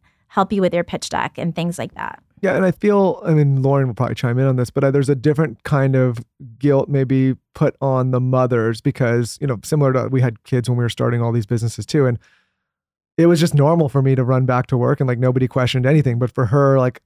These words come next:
Speaker 2: you know, especially with the platform she has online, like, some peop-, you know, some people chirp in and kind of, you know, discourage her a little bit for doing both.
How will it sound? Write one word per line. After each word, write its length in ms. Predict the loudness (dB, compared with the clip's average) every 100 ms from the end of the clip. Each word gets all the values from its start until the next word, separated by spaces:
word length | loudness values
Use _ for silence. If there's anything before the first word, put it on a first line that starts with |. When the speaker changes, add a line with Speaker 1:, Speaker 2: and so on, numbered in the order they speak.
| -4
Speaker 2:
you 100 | 0
know, 100 | 0
especially 300 | 0 -2 -2
with 100 | -4
the 60 |
platform 320 | -2 -2 -2 -2
she 100 | 0
has 100 | 0
online, 380 | -2 -2 -2
like, 180 | -2 -4
some 220 | -2 -2
peop-, 240 | 0 -2 0
you 80 | -2
know, 80 |
some 140 | 0 0
people 200 | 0 0
chirp 360 | 0 0 0
in 260 | 0 2 2
and 100 | 0
kind 200 | 0 0
of, 160 | -2 -6 _
you 100 | -2
know, 100 | -2
discourage 580 | -2 -4 0 2 2 2
her 120 | 0
a 60 | 0
little 180 | 0 0
bit 240 | -2 -2 _
for 100 | -4
doing 220 | -2 -2 0
both. 340 | -2 -4 -8